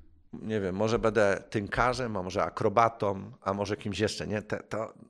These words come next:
trzeba wypracować u tych młodych ludzi pewien styl myślenia. Oni muszą nabrać pewnej pewności siebie, dojść do pewnych wniosków.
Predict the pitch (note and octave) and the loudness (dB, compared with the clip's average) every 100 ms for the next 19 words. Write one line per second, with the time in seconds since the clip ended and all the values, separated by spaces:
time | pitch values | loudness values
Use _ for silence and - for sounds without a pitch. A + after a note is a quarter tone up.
0 | A#2+ - D#3+ G3+ - C#3+ - D#3+ E3+ D#3 | -10 -2 0 0 0 0 0 0 0 -2
1 | C3 A#2 G#2+ C3 E3+ D#3+ A2 B2+ D3 E3 | -2 -4 0 0 0 0 -2 -2 -4 -4
2 | C#3 C3+ B2 - - - F#3 G3+ F3 C#3+ | -2 -2 -2 -4 -4 2 2 2 -2 -2
3 | B2+ - D3 E3+ E3+ E3+ - - - - | 0 0 0 0 0 -2 -8 -20 -20 -10
4 | - F3+ G#3 G3+ F3+ D#3 D#3 E3+ F3 E3 | -2 0 0 4 4 4 4 4 6 4
5 | D3+ - D3+ D3 C#3 C#3 B2+ B2+ A#2+ - | 4 4 2 4 2 2 4 6 4 0
6 | G#2 B2 B2+ F3 E3+ - - C#2+ G2 G2+ | 2 2 4 2 0 -6 -12 -8 -8 4
7 | C3 E3+ B2+ B2+ C3+ B2+ A#2+ G2+ A#2 C3 | 8 8 6 2 2 2 0 0 2 6
8 | C3 - - E3+ B3+ - | 6 4 0 0 0 -6